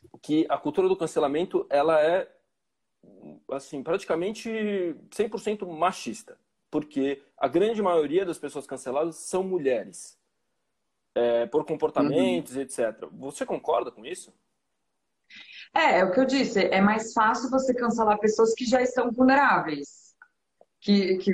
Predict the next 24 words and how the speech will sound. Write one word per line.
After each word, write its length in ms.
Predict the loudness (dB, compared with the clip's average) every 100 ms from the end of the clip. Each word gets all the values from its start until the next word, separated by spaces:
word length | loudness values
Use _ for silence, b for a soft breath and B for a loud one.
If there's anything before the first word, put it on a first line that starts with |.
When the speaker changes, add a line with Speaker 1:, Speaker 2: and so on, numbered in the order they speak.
| 0 0
Speaker 2:
né, 240 | 2 4
dentro 380 | 4 4 4 4
dessa 340 | 2 2 -2 -2 -2
teia, 520 | 0 2 4 4 4
desse 260 | 2 -2 -2
tecido 800 | -2 -2 -6 -6 -6 -6 -8 -10
social, 1040 | -2 0 0 2 4 4 4 4 2 -2 _ _ _ _
é, 960 | 4 6 6 6 4 2 2 0 0 0
é 40 |
muito 400 | 6 8 8 6
mais 180 | 2 0
fácil 240 | 0 -2 -2
você 180 | -2
cancelar 360 | -2 0 2 2
as 100 | 0
pessoas 320 | -2 0 -2
que 100 | -2
já 160 | 2 2
são 460 | 2 2 4 2 2
mais 300 | 2 2 2
canceláveis 720 | 2 4 4 4 4 2 0
dentro 300 | 0 -2 -6
da 80 | -8
sociedade, 640 | -8 -12 -4 0 0 0